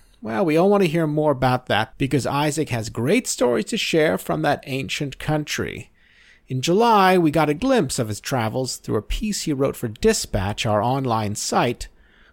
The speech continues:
called Local Boy Makes Bad. Isaac, I wonder if you would read for us the first few paragraphs of that essay,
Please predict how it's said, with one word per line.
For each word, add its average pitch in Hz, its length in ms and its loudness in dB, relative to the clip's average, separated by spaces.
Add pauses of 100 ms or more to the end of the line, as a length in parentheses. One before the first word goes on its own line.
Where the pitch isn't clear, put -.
called 107 340 0
Local 170 640 -2 (160)
Boy 117 380 2
Makes 98 440 -4
Bad. - 540 0 (540)
Isaac, 175 420 4
I 143 160 0
wonder 214 480 4
if - 540 -4
you 117 240 0
would 110 200 -4
read 180 360 2
for 170 200 2
us 147 140 4
the - 160 -4
first - 320 0
few 277 160 4
paragraphs 185 720 2
of 143 200 -4
that 143 260 0
essay, 147 640 2